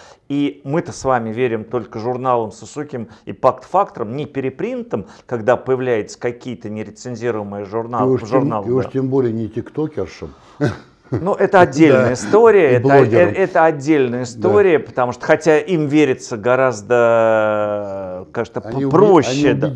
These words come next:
Speaker 2: убедительнее.
Speaker 1: более убедительнее, потому
Speaker 2: Да.
Speaker 1: что мы говорим с вами на,
Speaker 2: Да.
Speaker 1: не, не, на, на совсем, а, доступном языке, но для б-, большой аудитории. Но вместе с тем хотел бы подчеркнуть важное обстоятельство, что да, к настоящему моменту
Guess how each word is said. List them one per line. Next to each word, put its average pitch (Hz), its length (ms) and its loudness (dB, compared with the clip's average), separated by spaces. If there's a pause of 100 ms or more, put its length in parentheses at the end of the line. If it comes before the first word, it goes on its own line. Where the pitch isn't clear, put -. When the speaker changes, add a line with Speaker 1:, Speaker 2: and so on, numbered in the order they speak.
Speaker 2:
убедительнее. 147 300 0 (100)
Speaker 1:
более 156 280 4
убедительнее, 127 680 -4
потому - 280 -8
Speaker 2:
Да. 107 60 -8
Speaker 1:
что 104 80 -10
мы 214 80 -2
говорим 151 320 0
с - 80 -14
вами 151 320 0 (220)
на, 143 180 0
Speaker 2:
Да. 143 80 -6
Speaker 1:
не, 147 240 -6
не, 156 240 -6
на, 135 500 -6
на 123 280 -10
совсем, 127 560 -4 (260)
а, 110 320 2
доступном 110 680 -4
языке, 143 640 -6 (240)
но 143 580 0
для 120 460 2
б-, 113 480 -4
большой 131 480 0
аудитории. 107 640 -4 (300)
Но 131 100 -4
вместе 175 240 -6
с - 80 -20
тем 247 180 -2
хотел 156 400 -2
бы 139 140 -4
подчеркнуть 156 720 -8
важное 131 380 -2
обстоятельство, - 800 -4
что - 220 -12
да, 131 400 2
к - 80 -20
настоящему 117 600 -10
моменту 120 560 -8